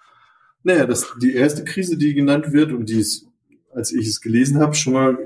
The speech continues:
wirklich echt in den Hintergrund geraten, äh, ist für mich persönlich, weil ja Ukraine-Krise und, äh, Corona-Krise uns gefühlt ja wirklich aktuell beherrschen und im Atem halten, ist aber die erste Krise wird das sogenannte Artensterben zum Beispiel genannt.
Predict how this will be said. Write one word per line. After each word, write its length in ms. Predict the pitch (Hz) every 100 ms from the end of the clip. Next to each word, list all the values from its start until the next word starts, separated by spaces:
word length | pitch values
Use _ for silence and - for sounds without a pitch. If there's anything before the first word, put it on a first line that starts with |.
| 127
wirklich 320 | 135 131 113
echt 180 | 143 -
in 80 | 123
den 60 | 120
Hintergrund 400 | 135 139 143 151
geraten, 580 | 143 139 135 135 143 120
äh, 320 | 135 131 131 -
ist 220 | 143 -
für 80 | 127
mich 380 | 139 151 -
persönlich, 680 | - 147 143 147 151 151 -
weil 160 | 110 107
ja 140 | 104
Ukraine-Krise 920 | 107 - 110 110 131 117 127 120 117
und, 340 | 98 101 101 101
äh, 140 | 101
Corona-Krise 1000 | - 101 101 104 - 113 104 107 104 98 - _ _ _ _
uns 220 | 120 107
gefühlt 440 | - - 120 120
ja 140 | 107 98
wirklich 340 | 101 95 -
aktuell 480 | - - 110 113 107
beherrschen 540 | 98 92 101 107 117
und 140 | 104 95
im 60 | -
Atem 440 | 85 85 - 113
halten, 420 | 123 123 131 131 - - - - _
ist 180 | 131 -
aber 560 | 123 117 117 117 117 - -
die 100 | -
erste 240 | 113 107 -
Krise 360 | - 139 131
wird 120 | 135 147
das 140 | 147
sogenannte 500 | 127 143 143 143 -
Artensterben 600 | 113 - - 113 87 85
zum 180 | - -
Beispiel 300 | - - -
genannt. 420 | 98 - _ -